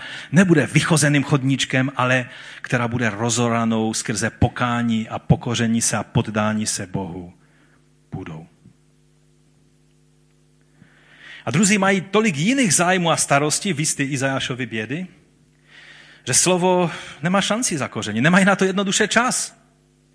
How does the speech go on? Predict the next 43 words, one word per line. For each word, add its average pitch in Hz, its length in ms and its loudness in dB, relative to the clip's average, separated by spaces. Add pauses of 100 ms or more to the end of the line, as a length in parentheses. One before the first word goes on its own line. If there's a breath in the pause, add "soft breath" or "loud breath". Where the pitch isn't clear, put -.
(240)
Slovo 214 260 4
potřebuje 202 480 4
čas 220 360 8
a 175 100 6
prostor, 202 440 6
aby 151 160 4
mohlo 139 220 4
zakořenit, 175 560 2 (360 loud breath)
ale 208 120 6
oni 247 120 8
mají 233 320 8
tolik 254 300 6
jiných 185 300 8
věcí, 220 420 4
že 214 140 4
prostě: 226 500 4 (200 loud breath)
„Dobré, 220 240 6
dávám 226 260 6
ti 220 120 2
pět 220 220 2
minut, 208 280 6
co 226 140 8
máš, 196 240 6
co 240 140 6
mi 233 100 6
chceš 185 240 6
říct, 156 320 4
jinak 196 240 6
já 185 120 4
fakt 202 180 2
nemám 190 260 4
čas, 180 300 2 (340 loud breath)
vůbec 160 200 0
nechápeš, 185 520 6
v 139 40 0
jakém 151 440 4
světě 185 320 4
já 170 120 8
žiju, 165 220 6
já 139 100 8
nemám 170 240 4
čas.“ - 500 -2 (1160)
No, 107 340 -6